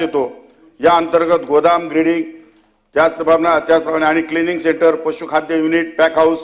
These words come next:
दाल मिल, फ्लोअर मिल, राईस मिल, ऑइल मिल, मिलेट प्रोसेसिंग युनिट, कोल्ड स्टोरेज, फळे, भाजीपाला प्रोसेसिंग युनिट,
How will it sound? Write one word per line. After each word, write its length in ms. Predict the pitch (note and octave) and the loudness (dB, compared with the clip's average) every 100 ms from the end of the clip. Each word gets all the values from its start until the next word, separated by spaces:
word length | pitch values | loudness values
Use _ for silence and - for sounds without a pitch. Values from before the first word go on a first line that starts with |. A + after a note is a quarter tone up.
| - | -14
दाल 240 | A#2+ C#3 D3+ | -2 0 0
मिल, 280 | E3 E3+ E3 - - - | -2 -4 -6 -12 -20 2
फ्लोअर 220 | D#3 E3 | 4 4
मिल, 380 | E3 D#3+ D#3+ - - _ - | 4 2 0 -8 -18 _ 0
राईस 300 | C3+ D#3+ D#3+ | 0 0 -2
मिल, 180 | E3 E3 | 0 2
ऑइल 260 | D3+ D#3+ E3 | 2 2 2
मिल, 340 | E3 D#3+ D3 | 2 0 -2
मिलेट 340 | C#3+ D#3 E3 | 0 2 0
प्रोसेसिंग 400 | E3 D3+ D3+ D#3+ | -2 -12 -10 -4
युनिट, 300 | D#3 E3 E3+ - - - _ - | -2 0 -2 -4 -18 -20 _ 2
कोल्ड 180 | D#3 D#3+ | 2 2
स्टोरेज, 440 | E3 D#3+ E3 E3 - | 2 4 4 2 0
फळे, 560 | D3 D#3+ D#3+ D#3+ - - | 4 6 4 0 -10 -2
भाजीपाला 440 | C#3 E3 E3 E3 | 0 0 2 0
प्रोसेसिंग 680 | E3 D3+ D#3+ E3+ D#3 - C#3+ | 0 -6 -2 -2 -4 -6 -2
युनिट, 460 | E3 E3 E3 - | 0 0 -4 -18